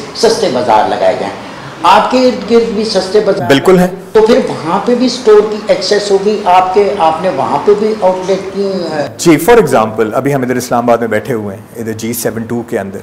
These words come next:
Speaker 2: फिर इसी तरह जी नाइन टू के अंदर भी सस्ता बाजार है।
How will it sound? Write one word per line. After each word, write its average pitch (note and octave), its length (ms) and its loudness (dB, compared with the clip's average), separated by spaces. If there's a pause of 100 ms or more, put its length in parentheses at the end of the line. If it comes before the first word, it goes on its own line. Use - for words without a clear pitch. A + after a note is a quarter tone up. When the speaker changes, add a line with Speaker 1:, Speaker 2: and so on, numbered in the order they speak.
(120)
Speaker 2:
फिर B2 80 -6
इसी B2 140 -8
तरह A#2+ 160 0
जी A#2 180 -6
नाइन A2 220 -4
टू A2+ 160 -8
के A2+ 120 -10
अंदर G2+ 160 -10
भी G#2 120 -12
सस्ता - 320 -8
बाजार G2+ 320 -2
है। - 400 -20